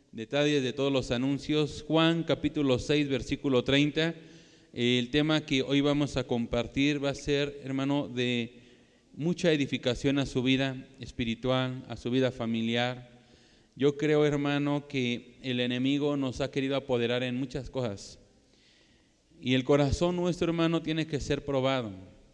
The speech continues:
Pensar un momento, hermano, en todo lo que la Biblia está escrito.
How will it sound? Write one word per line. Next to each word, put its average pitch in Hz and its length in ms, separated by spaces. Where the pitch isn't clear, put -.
Pensar 135 360
un 180 180
momento, 170 400
hermano, 160 440
en 143 160
todo 147 180
lo 151 160
que 143 140
la 123 100
Biblia 143 260
está 139 200
escrito. 139 680